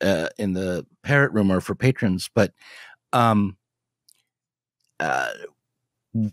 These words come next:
what do you think about independent filmmakers migrating to platforms like Vimeo or YouTube or other kinds of no,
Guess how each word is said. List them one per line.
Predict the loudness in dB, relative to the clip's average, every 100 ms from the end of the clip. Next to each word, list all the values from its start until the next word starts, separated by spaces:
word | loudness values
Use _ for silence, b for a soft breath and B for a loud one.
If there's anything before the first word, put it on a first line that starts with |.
| -6
what | 0 0
do | 2
you | 2
think | 2 0
about | 2 2 4 4 0 _ _ _ _ _ _ _ _ _ _ _ _ _ _ _ _ 2
independent | 4 4 4 2
filmmakers | 2 2 2 2 0 -2 -4
migrating | 0 2 2 2 2 2 -2
to | -4 -6
platforms | -2 0 0 0 -2 -2 -2
like | 2 2 0 -6 _ _ _ _ _ _ -4
Vimeo | 2 4 4 4 0
or | -2 -4 -4 -6
YouTube | -6 2 2 2 -2 -4 -6 -16 -20 _
or | -6 -4 -4 -8 _
other | 0 2 2
kinds | 2 0 0 -2
of | -8 -10 _ b b b b b _
no, | -2 2 2 0